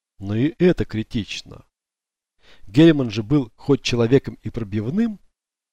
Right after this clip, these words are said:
как и положено коммерческому директору, при этом не осознавал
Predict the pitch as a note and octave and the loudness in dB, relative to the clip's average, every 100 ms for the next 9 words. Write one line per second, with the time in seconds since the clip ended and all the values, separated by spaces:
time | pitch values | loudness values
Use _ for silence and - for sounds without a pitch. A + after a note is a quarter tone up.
0 | _ - - C#3 D3 D3+ A2+ G#2+ B2 C3+ | _ -4 -4 0 2 2 2 0 0 2
1 | B2 - - G#2+ G#2 G2 C#3 C3 - G2 | 2 0 -8 -8 -4 0 4 4 2 -10
2 | - - _ _ _ _ _ - - B2+ | -14 -20 _ _ _ _ _ -8 2 4
3 | D3+ A#2 G#2+ C3 A#2+ C#3+ D#3+ F#3 F#3+ A2 | 4 2 0 -2 0 0 2 2 4 0